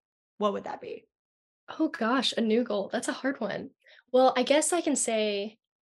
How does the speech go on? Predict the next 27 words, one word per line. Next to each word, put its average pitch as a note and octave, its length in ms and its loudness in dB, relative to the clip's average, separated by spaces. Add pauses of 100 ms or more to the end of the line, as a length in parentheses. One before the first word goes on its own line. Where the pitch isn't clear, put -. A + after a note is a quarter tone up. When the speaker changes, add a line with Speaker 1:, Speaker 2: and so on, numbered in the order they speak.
(560)
Speaker 2:
that's, - 280 -6
that's B3+ 200 -2
really D#4+ 200 8
hard A3 200 6
'cause A3+ 140 2
I A#3+ 60 6
have, A#3+ 100 4
like, C#4+ 180 6 (280)
four G#3 240 0
favorites, D#4 500 4
but A#3 100 4
I A3+ 80 4
guess A#3+ 160 2
I'll D4 100 6
say, A#3+ 260 4
like, G#3 380 2
the A#3 100 -4
one A#3+ 360 2 (140)
nearest A3+ 800 2
and G#3+ 140 -2
dearest F#3+ 320 -2
to - 60 -8
my G3 100 0
heart F3+ 380 -2
is G3+ 120 2
ending G3 280 -2
hunger. F3+ 440 -4